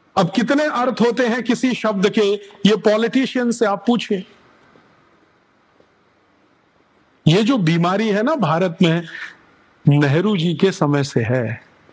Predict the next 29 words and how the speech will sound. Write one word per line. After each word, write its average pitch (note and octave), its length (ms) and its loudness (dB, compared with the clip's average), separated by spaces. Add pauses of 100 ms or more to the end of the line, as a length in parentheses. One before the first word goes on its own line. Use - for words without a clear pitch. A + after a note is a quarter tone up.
(1500)
आज D#3 340 0
की D3 120 4
नहीं C#3 220 0
है। A2+ 240 -6 (1700)
मैं F3 100 4
आपको E3+ 360 0
ये F3 160 0
समझाना C3 500 -2
चाहता G#2+ 400 -6
हूं। G#2 60 -8 (1700)
और G3 80 2
चूंकि C4 380 -2
ये C#4+ 180 0
बीमारी G#3+ 600 0
उस C4+ 240 2
जमाने G3+ 460 0
से - 140 -2
है, D3 400 -2 (300)
इसलिए A#3 480 2
गोरक्षा G3 640 0
का F#3 180 0
कानून F#3 600 0
आज E3+ 340 0
तक G3 100 4
बना D3+ 420 0
नहीं C#3+ 300 0
इस - 180 -8
देश A#2+ 260 -2
में। - 100 -20